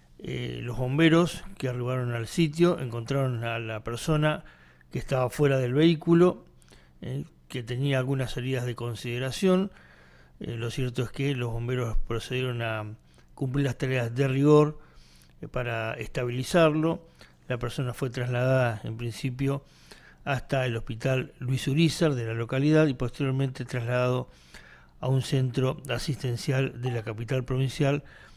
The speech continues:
donde, eh, estuvo internado por lo menos gran parte de la jornada y no tenemos información que pasa a esta altura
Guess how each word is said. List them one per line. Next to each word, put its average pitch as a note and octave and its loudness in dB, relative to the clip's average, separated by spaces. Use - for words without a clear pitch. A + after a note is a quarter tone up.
donde, C#3 2
eh, B2 -10
estuvo C3 0
internado B2 0
por A2+ -4
lo A#2 -4
menos A#2+ -2
gran A#2+ -2
parte B2 -4
de B2 -2
la C3 -2
jornada C3 0
y A#2+ -6
no A2+ -6
tenemos A2+ -6
información A2 -8
que A2+ -6
pasa A2 -8
a B2 -4
esta A#2+ -6
altura A2+ -6